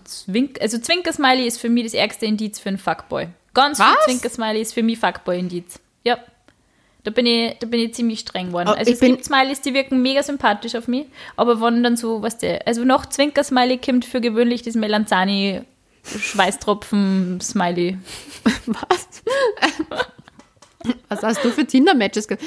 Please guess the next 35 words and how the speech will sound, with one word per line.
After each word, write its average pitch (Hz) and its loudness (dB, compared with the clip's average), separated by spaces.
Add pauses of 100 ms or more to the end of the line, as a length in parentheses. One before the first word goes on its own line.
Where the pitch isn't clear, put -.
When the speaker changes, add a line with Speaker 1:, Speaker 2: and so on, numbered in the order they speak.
(220)
Speaker 2:
ich - -2
muss, 240 6
ich, 247 0
leider 220 6
hab 269 4
ich's 269 0
gelöscht, 208 2
ich, 233 -2
sonst 208 0
würde 233 2
ich 277 2
jetzt - -2
nachschauen, 202 -2
ob 196 0
ich 202 -2
mal 202 4
ein 196 0
Zwinker-Smiley 190 2
bekommen 180 0
hab. 185 -2 (420)
Aber 190 2
ich 202 2
Speaker 1:
Zwinker-Smiley. 185 -4
Speaker 2:
könnt- - -20 (100)
Speaker 1:
"Hey, 240 2
Zwinker-Smiley, 202 -2
Speaker 2:
Mhm. 208 -10
Speaker 1:
du 254 -2
auch 247 -2
hier, 220 -4 (160)
Zwinker-Smiley. 269 0
Was - 0
machst 269 2
du 285 -6
so, 214 -2